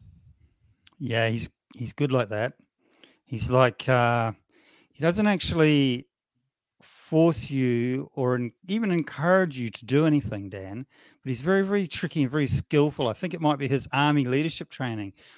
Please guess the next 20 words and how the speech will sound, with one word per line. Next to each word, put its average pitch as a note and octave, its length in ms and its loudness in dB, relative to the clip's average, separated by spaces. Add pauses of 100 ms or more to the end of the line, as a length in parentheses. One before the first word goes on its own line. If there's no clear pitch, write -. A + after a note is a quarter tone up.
(140)
All G3 140 -2
he A3 100 0
does F#3+ 320 4
is C3 100 -6
just - 220 -10
maybe D#3+ 400 0 (560)
places F#3+ 480 0
a D#3+ 80 -4
rock D3 540 0 (460)
in C#3+ 80 -2
the C#3 100 0
river A#2+ 480 -2 (320)
just - 260 -12
to B3 100 -6
divert G3+ 460 -2
the F#3 80 -12
flow E3+ 440 0
of C#3+ 120 -6
the D3 80 -8
water. B2+ 540 -6